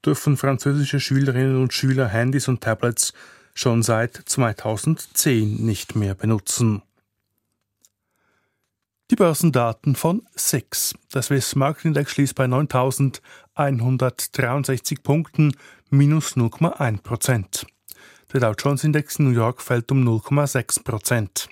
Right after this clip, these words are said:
Der Euro wird zu einem Franken fünfzehn dreiundsiebzig gehandelt, der Dollar zu achtundneunzig Rappen dreiundachtzig.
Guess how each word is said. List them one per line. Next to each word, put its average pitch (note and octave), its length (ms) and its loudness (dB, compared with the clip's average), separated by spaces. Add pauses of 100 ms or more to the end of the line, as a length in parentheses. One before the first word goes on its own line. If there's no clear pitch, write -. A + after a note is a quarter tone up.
(600)
Der - 120 -4
Euro C3 280 0
wird C3+ 120 0
zu - 120 -4
einem C3 200 0
Franken C3+ 440 0
fünfzehn C#3+ 520 -2
dreiundsiebzig C3 640 -2
gehandelt, D3 560 0 (560)
der D3+ 120 2
Dollar B2 340 0
zu - 160 -4
achtundneunzig B2+ 680 0
Rappen B2 460 -2 (160)
dreiundachtzig. A#2 1160 -2